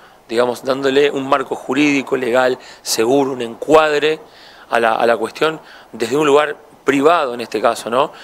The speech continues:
Desde una asociación que es privada, pero que no tiene fines de lucro, como es Amanecer, queremos empezar a, a poner la discusión, eh, bien a, al frente de la gente, ¿no?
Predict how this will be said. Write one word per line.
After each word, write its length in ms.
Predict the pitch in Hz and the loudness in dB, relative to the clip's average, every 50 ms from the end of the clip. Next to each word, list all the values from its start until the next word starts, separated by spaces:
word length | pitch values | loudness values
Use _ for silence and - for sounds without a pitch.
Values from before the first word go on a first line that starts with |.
| - - - | -20 -20 -10
Desde 160 | - 110 113 127 | -8 -6 -4 -4
una 100 | 131 120 | -4 -4
asociación 400 | - - 120 113 - 135 131 117 | -6 -6 -8 -6 -6 -8 -8 -8
que 100 | - 120 | -10 -12
es 60 | - | -10
privada, 460 | - 123 135 156 180 175 160 139 - - - - - - _ | -8 -4 2 4 4 4 4 0 -4 -8 -18 -20 -20 -20 _
pero 180 | - - 104 113 | -8 -4 -4 -2
que 80 | 104 113 | -4 -4
no 120 | 123 123 | -6 -6
tiene 180 | 123 127 120 110 | -6 -8 -8 -8
fines 240 | - 120 123 117 | -8 -8 -6 -6
de 80 | 117 123 | -4 -4
lucro, 260 | 135 127 113 113 107 | -2 2 2 2 2
como 160 | 98 113 117 | 2 0 -2
es 140 | 127 123 - - - | -2 -4 -6 -6 -4
Amanecer, 500 | 117 120 120 117 117 - - 165 165 165 - - - - - - | -2 0 0 -2 -2 -2 -2 -2 -2 -2 -10 -18 -20 -20 -18 -6
queremos 320 | - 113 120 123 120 117 117 | 0 0 2 2 2 -2 -4
empezar 380 | 117 104 113 104 - 123 113 | -6 -6 -8 -6 -2 0 2
a, 280 | 113 110 101 98 95 - - - - - - | 2 2 0 -2 -4 -8 -18 -20 -20 -4 -4
a 120 | 113 - | -4 -2
poner 340 | - 120 123 131 131 131 - 139 | 0 0 0 0 0 -2 -4 -2
la 100 | 127 117 | 0 0
discusión, 600 | 107 101 - - 113 - - 131 127 120 107 - - - - _ _ _ _ - | 0 -2 -6 -10 -12 -4 -2 -2 -2 -2 -6 -12 -18 -20 -20 _ _ _ _ -20
eh, 320 | - - - - - - - - - - 120 113 117 120 | -18 -18 -18 -18 -18 -20 -20 -18 -16 -14 -14 -14 -6 -2
bien 220 | 147 175 185 175 | -2 0 2 0
a, 380 | - - 120 117 117 117 117 117 | 0 0 -2 -2 -2 -2 -2 0
al 180 | - 123 117 | 0 -2 -2
frente 340 | - - 147 175 170 - 147 | -2 -2 -2 -2 0 0 0
de 80 | 120 110 | 0 0
la 80 | 104 | -2
gente, 380 | - - - 101 98 98 110 - | -4 -8 -12 -14 -12 -12 -8 -6
¿no? 140 | 123 147 | -6 -6